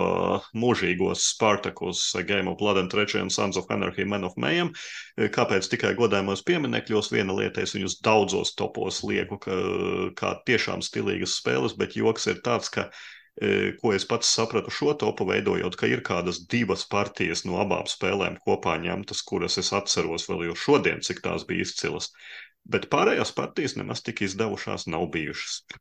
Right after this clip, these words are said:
Būsim godīgi. Un daudzas no viņām ir tādas, ka nekāds stāsts tur nesanāks. Tāpēc tie paliek tikai pieminekļi, ka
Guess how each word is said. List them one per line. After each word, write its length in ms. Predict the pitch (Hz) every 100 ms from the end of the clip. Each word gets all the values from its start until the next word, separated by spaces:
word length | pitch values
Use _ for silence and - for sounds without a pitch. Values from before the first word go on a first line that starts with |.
| - -
Būsim 380 | 107 110 151 104
godīgi. 720 | 95 98 95 92 95 - 113 - - 175 131
Un 180 | 110
daudzas 380 | 101 110 151 156
no 140 | 110 95
viņām 320 | 120 117 92
ir 140 | 90 -
tādas, 320 | 123 147 -
ka 100 | 110
nekāds 380 | 87 - 123 -
stāsts 460 | - 90 95 -
tur 100 | 101
nesanāks. 560 | 80 85 - 78 - -
Tāpēc 380 | 90 92 85 -
tie 100 | 127
paliek 380 | - 101 92 -
tikai 220 | 113 98
pieminekļi, 760 | - 113 107 82 76 78 -
ka 140 | 82